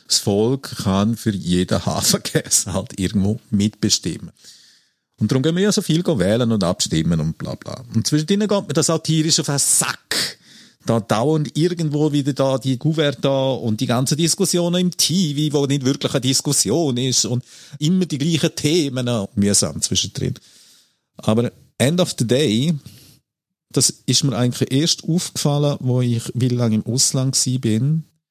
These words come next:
Die Schweizer sind extrem gut informiert über,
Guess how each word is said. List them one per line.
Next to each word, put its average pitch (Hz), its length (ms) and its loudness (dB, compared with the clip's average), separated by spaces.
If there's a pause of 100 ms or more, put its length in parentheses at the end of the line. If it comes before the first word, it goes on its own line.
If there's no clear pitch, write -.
(640)
Die - 60 0
Schweizer 143 440 0
sind 135 380 0
extrem 113 1120 0 (160)
gut 110 360 0
informiert 101 920 0
über, 107 260 0